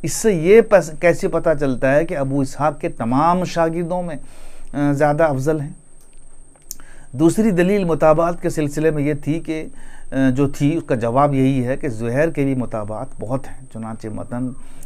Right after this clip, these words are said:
मुताबात में हाफिज़ इब्न हजर रहमतुल्लाह अलैह ने बताया है, जबकि इसराइल का सिर्फ एक मुताबे है। तीसरी दलील का जवाब जो उन्होंने दी है, उसका जवाब ये है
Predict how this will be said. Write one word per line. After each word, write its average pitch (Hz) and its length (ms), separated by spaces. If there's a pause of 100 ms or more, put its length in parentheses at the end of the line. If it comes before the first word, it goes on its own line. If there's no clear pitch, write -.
मुताबात 117 580
में 151 100
हाफिज़ 113 360
इब्न 110 160
हजर 104 280
रहमतुल्लाह 120 460
अलैह 113 160
ने 113 100
बताया 127 420
है, 123 120 (420)
जबकि 113 240
इसराइल 110 420
का 120 100
सिर्फ - 380
एक 151 220
मुताबे 98 380
है। - 180 (280)
तीसरी 147 300
दलील 151 320
का 143 80
जवाब 131 500 (260)
जो 120 100
उन्होंने 117 260
दी 139 200
है, 147 100
उसका 131 200
जवाब 113 340
ये 120 180
है 131 120